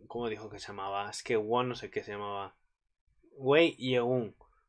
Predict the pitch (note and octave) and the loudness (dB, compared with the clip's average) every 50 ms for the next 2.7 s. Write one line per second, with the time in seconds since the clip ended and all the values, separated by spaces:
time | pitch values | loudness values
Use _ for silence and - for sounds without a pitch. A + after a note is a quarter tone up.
0 | _ _ - C3+ C#3+ E3 E3+ F#3 F3+ F3 F3+ F3+ F3+ D#3+ D#3+ D#3+ E3 D#3+ C3+ A#2+ | _ _ -2 -2 0 2 4 6 8 8 8 8 8 10 10 10 10 10 8 6
1 | B2 B2+ B2 A#2+ B2 - C3+ B2+ C3 C3 B2+ C3+ C3+ C3+ C3 C3 C3 B2 A2 A#2+ | 4 4 2 0 0 0 4 4 4 4 4 0 0 0 0 2 0 0 2 0
2 | A#2+ A#2+ A#2+ A#2 A2 - - C3+ C#3+ D3 C#3+ C3+ - C#3+ | 0 0 0 -2 -2 6 12 12 12 12 12 10 4 -4